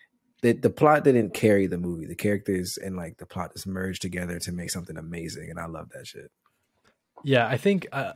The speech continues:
Speaker 2: along the same, uh, same lines, Ivan, I think they have more freedom because they have, um, they're focusing on Miles. A-, in
Speaker 1: Mm-hmm.
Speaker 2: the first movie, it seems like with the focus on Miles, they had a little bit more freedom to,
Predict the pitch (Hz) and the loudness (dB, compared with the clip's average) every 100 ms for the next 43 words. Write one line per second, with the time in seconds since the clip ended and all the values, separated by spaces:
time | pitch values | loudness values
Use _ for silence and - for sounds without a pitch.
0 | - 160 170 185 165 175 165 143 123 113 | -2 4 6 6 2 2 0 0 -2 -4
1 | - 123 123 131 120 104 104 117 147 196 | -2 -2 -2 -2 -2 -4 -4 -4 -2 2
2 | 277 190 156 165 156 147 - 139 165 165 | 4 6 4 2 2 0 0 -2 0 0
3 | 113 113 110 139 135 135 113 113 117 120 | 0 -4 -2 -2 0 0 0 -2 -2 -2
4 | 110 113 104 98 - _ _ - 131 143 | -4 -8 -10 -12 -18 _ _ -4 -2 4
5 | 131 139 147 135 107 101 101 110 139 151 | 4 2 -4 -4 -4 -4 -6 -4 -6 -8
6 | _ _ _ _ - 139 - 104 180 160 | _ _ _ _ -10 -8 -2 2 4 4
7 | 143 175 175 - 143 127 120 113 156 156 | 2 2 0 0 -2 0 -2 -4 -4 -2
8 | 147 139 135 - 151 147 147 131 117 113 | -2 -2 -6 -4 -2 -2 -4 -6 -6 -4
9 | 131 123 107 113 135 127 135 127 123 113 | -2 -4 -4 -2 0 2 0 -2 -4 -8
10 | - 135 131 123 113 107 - 113 104 | -6 -2 0 0 -4 -6 -6 -4 -6